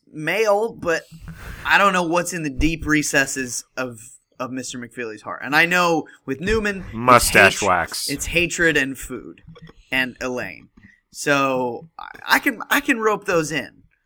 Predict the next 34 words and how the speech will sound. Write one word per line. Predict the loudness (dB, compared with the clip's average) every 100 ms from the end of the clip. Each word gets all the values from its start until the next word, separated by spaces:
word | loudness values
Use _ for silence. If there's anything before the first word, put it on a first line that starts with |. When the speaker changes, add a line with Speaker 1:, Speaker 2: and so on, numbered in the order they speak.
| _ _ _ -8
Speaker 1:
I | -8
can't | -8 -6 -6 0
rope | 0 2 0
in, | 0 0 -2 -8 _ _ _
you | -6
know | -2
what, | 2 2 2 -4 _ _ -10
Mister | -10 -6
McFeely, | -8 -6 0 2 4 2
I | 0
guarantee | -6 0 2 2 0 0 2
he | 2
was | 2 0
in, | -6 -8 -10 -14 -14
in | -12 -10
Korea. | -10 0 4 6 4 0 -10 _ _ _ _ -20 -8
Um, | -4 -4 -4 -6 -8 -10
there's | -10 -8
a |
lot | -8 -2 2 2 2
of, | -2
gonna | -8 -8
be | -6
a |
lot | -4 -4
of | -4
demons | -6 -6 -6 -6 -6
that | -4
I | -4 -4
have | -8
to | -10
deal | -6 -4
with | -4 -4 -4
there. | 0 0 -2 -6